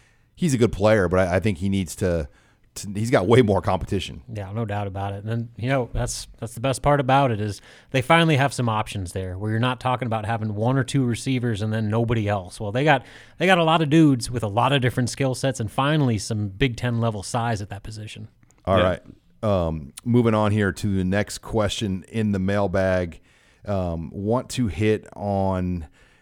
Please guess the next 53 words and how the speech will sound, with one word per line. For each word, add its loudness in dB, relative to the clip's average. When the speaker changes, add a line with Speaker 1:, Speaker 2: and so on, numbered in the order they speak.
Speaker 1:
wh-, -2
okay, 0
th-, -6
this -4
was -4
kind 0
of 0
a 2
broad 2
question, -4
and -2
I'm 0
not -2
gonna -6
s-, -14
the, -12
name 2
your 0
top -2
three 0
items 0
you 2
wanna 0
see -4
Nebraska -2
progress -2
on -2
here 0
over 0
the -2
offseason. -4
And 0
I'm 6
not 6
gonna 6
say 2
each 0
of -2
us -2
name 0
three -4
'cause -2
it -2
could -6
take -4
an -4
hour -4
to -6
go -4
through -4
it -4
Speaker 2:
Mm-hmm. 0
Speaker 1:
all. -2